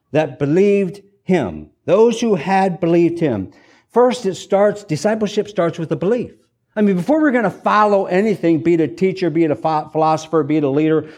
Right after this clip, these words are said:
of whatever it may be, be it Jesus, we're gonna have to believe, right? It is for belief that John wrote this gospel.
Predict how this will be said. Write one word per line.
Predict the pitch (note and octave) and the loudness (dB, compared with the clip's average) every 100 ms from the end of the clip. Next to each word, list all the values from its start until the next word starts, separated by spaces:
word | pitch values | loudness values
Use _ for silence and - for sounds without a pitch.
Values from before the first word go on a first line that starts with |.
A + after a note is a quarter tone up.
| - | -6
of | C3+ | -2
whatever | C3 D#3 D#3 | 0 0 2
it | D3+ | 2
may | D3 | 0
be, | C#3+ D#3 | 2 2
be | D#3 D#3+ | 2 0
it | A2 | 0
Jesus, | G2+ D3+ D3+ E3 E3 - - - | -2 0 2 0 -2 -10 -8 -4
we're | |
gonna | D#3+ A3 G3 | 0 0 0
have | G3 - | 0 -2
to | D#3+ | -4
believe, | D#3 D3+ G#3 G3+ A2+ - | -2 0 2 2 -2 -6
right? | D2+ A2+ E3 F3 - _ _ _ _ - | -8 -4 -2 -4 -8 _ _ _ _ -2
It | F#3+ | 2
is | G#3 G3 - - _ | 4 2 -2 -14 _
for | - F3+ | -2 -2
belief | C#3+ D3+ A3 B3+ - | 0 0 2 0 -2
that | G3 E3+ | -4 -4
John | D#3 G3 G3 | -2 0 0
wrote | F3+ E3 B3 C#4+ C#4+ | 0 0 0 0 -2
this | C#3+ - | -4 -4
gospel. | A#2 F2+ - _ F#2 | -6 -6 -8 _ -20